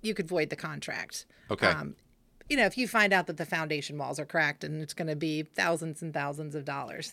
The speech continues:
Speaker 2: Okay.
Speaker 1: that's where I find it's the, it's kind of one of the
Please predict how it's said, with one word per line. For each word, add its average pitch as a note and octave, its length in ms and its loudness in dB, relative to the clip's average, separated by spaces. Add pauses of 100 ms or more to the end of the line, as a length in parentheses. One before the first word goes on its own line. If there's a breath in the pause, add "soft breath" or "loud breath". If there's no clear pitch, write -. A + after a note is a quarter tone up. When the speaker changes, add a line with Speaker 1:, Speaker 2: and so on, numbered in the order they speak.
Speaker 2:
Okay. D#3+ 40 -10 (140)
Speaker 1:
that's F#3+ 280 4 (260)
where F#3+ 180 2
I E3+ 140 2
find E3+ 320 -2
it's D#3 160 -6
the, D#3 360 0
it's F3 140 -6
kind F3 260 0
of D#3 140 -4
one F3 120 -2
of D#3 80 -4
the D3 160 -2